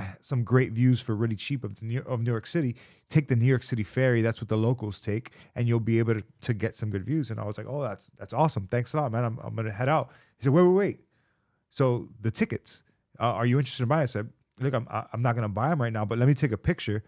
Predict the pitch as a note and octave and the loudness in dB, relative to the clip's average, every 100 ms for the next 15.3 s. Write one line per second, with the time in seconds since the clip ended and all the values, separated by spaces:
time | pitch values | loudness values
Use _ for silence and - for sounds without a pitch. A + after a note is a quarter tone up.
0 | _ _ _ _ _ _ B2 G#2+ - - | _ _ _ _ _ _ -2 -2 -4 -2
1 | A#2 G#2+ G2+ F#2+ - - - - A2+ A2 | 0 0 -2 -4 -8 -10 -10 -2 -2 0
2 | G#2 A2 A2+ A#2 A#2 A2+ A2+ A2 A2 G#2+ | 0 2 4 6 4 2 2 2 2 -2
3 | F2+ _ - _ _ _ - A2+ A#2+ A2 | -8 _ -20 _ _ _ 0 4 4 4
4 | A#2 A2+ G#2 C3 F#3 G2+ E2+ _ _ _ | 2 0 0 0 0 -4 -14 _ _ _
5 | _ _ _ _ - A2 F#2+ G#2 F#2+ G2 | _ _ _ _ -4 -4 -2 -4 -2 -2
6 | G#2+ A#2 A2 - D#3 A#2+ A#2 G#2+ G2 F2+ | 2 2 0 0 2 4 4 4 0 0
7 | A#2+ D3 G#2 G#2 _ _ _ B2 A2 A#2 | 2 4 2 -4 _ _ _ 2 4 4
8 | A2+ - G2 - - G#2+ D3 - F2 - | 2 -2 -6 -8 -6 0 0 -2 -10 -10
9 | - - _ _ _ _ _ _ _ _ | -12 -12 _ _ _ _ _ _ _ _
10 | _ - E3 C3+ A2+ G#2+ G#2 G2+ G2 G2 | _ 0 6 6 6 2 0 0 -2 -4
11 | - G2+ A2 A2+ - _ _ _ A2+ A#2 | -4 -4 -4 -6 -12 _ _ _ 2 2
12 | - G#2+ B2+ A#2+ A#2+ C#3+ C#3 B2+ C3+ C3+ | 2 -6 -2 4 8 8 8 2 0 2
13 | C3+ A#2 A2+ A#2+ G#2+ A2+ G#2+ G2+ A2 G#2+ | 0 0 2 2 4 2 4 2 2 0
14 | G2+ - - - G#2+ G2+ G#2+ A#2 A2 G#2 | -2 -8 -12 -6 -4 -2 -2 0 -2 -2
15 | G2+ G#2+ G#2 | -2 -2 -4